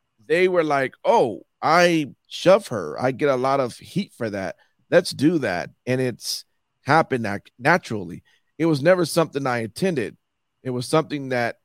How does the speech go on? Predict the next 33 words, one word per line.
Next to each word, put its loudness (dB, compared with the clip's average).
happened 0
because -2
the -4
wrestlers -2
asked 0
me -4
to -4
do -8
things -8
in -8
matches, -4
and -6
I -4
do -2
them." -14
And 6
then 8
it 4
says 6
here, 6
"How 6
did 8
indie -2
refs 0
were -6
criticize -2
her, 0
then 0
reach -4
out 2
for 0
a -2
job?" -4